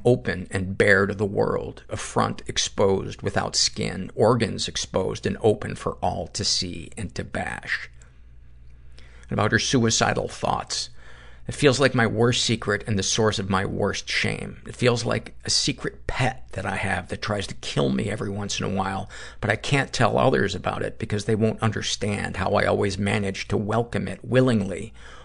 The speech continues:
or not back into my life." Thank you for those. Wow. Man,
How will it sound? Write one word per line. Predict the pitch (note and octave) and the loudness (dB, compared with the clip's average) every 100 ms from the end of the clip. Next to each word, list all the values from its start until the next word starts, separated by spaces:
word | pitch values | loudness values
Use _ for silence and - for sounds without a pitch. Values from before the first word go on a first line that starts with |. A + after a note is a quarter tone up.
| - | -10
or | - G#2 | -2 2
not | G2+ G2+ - - | 2 0 0 2
back | G2 - - - - | 2 0 -8 -8 -6
into | F#2 F2+ | -4 -2
my | F2+ F2+ | -2 -2
life." | G2 - - - - - - - - - - - - - - - - - - - - - - - - - - - - - - - - - - - | -4 -6 -8 -12 -12 -16 -20 -20 -20 -20 -20 -18 -18 -18 -20 -20 -20 -20 -20 -20 -20 -20 -20 -20 -20 -20 -18 -16 -16 -16 -16 -16 -16 -16 -20 -14
Thank | - G2 | -10 -8
you | - | -8
for | E2+ | -8
those. | E2+ E2+ - - - | -8 -10 -10 -12 -12
Wow. | - F#2+ - - - - - - - - - - - - - - - - - - - - - - - - - - - | -10 -10 -12 -18 -20 -20 -20 -18 -16 -16 -18 -20 -18 -18 -16 -16 -16 -16 -18 -18 -18 -20 -20 -20 -16 -16 -14 -4 2
Man, | A#2+ G2+ | 4 4